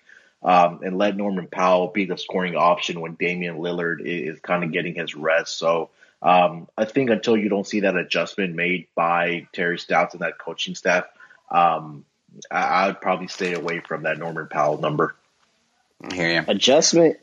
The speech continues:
Speaker 3: adjustment in Terry Stotts does not go in the
Speaker 1: <laughs> Exactly, right? And, and we're all just kinda waiting because, you know, we had this discussion on, w-, with, with Zach on one of our, our pods. I said, you know, "How much longer is the leash for Terry Stotts?" And,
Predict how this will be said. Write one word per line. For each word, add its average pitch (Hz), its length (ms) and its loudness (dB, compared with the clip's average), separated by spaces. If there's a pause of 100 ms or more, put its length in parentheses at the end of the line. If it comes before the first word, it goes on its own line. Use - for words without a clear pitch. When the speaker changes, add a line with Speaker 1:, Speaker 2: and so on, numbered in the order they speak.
Speaker 3:
adjustment 131 640 4
in 113 120 0
Terry 127 280 4
Stotts 107 420 0
does 92 220 -8
not 107 440 2
go 107 160 4
in 101 80 -6
the 101 120 -6 (920)
Speaker 1:
<laughs> - 500 -2
Exactly, 90 760 0
right? 92 340 0
And, 95 200 0
and 101 200 0
we're 117 140 8
all 123 220 4
just - 200 -14
kinda 120 220 -2
waiting 107 520 -4
because, 95 440 -8
you 110 60 -10
know, 107 80 -4
we 110 140 -4
had 120 180 0
this 113 80 -10
discussion - 560 -6
on, 95 400 -6 (600)
w-, 104 280 -8
with, 107 320 -4
with 98 260 -8
Zach 104 420 0
on 95 120 -2
one 95 160 -6
of 90 100 -6
our, 90 220 -2
our 87 260 -2 (100)
pods. 101 360 0
I 80 80 -4
said, 87 240 -10
you 87 60 -14
know, 95 140 -8
"How 101 140 -4
much 104 220 -8
longer 95 420 -6
is 92 160 -8
the 92 80 -8
leash 92 360 -4
for 82 120 -6
Terry 90 320 -4
Stotts?" 87 560 0
And, 80 220 -8